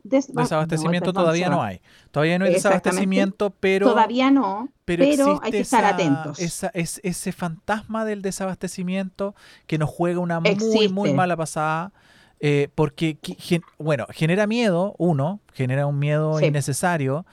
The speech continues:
Speaker 2: eh, y dos, genera también, eh, aunque no lo queramos, este mercado negro,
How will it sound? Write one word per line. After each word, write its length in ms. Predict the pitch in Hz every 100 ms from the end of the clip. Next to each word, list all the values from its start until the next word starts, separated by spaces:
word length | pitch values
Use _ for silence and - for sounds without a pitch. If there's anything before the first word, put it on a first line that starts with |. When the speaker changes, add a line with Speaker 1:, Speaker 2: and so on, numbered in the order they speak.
| - - - _
Speaker 2:
eh, 300 | 147 143 139 -
y 140 | 170 156
dos, 420 | 185 226 - -
genera 460 | - 185 175 202 226
también, 680 | 214 185 170 190 202 214 -
eh, 540 | 180 175 175 170 165 165 _ _
aunque 260 | 165 160 165
no 80 | 165
lo 100 | 185
queramos, 460 | 180 185 190 214 190 185
este 240 | - 196
mercado 400 | 185 - 185 170
negro, 420 | 180 180 107 82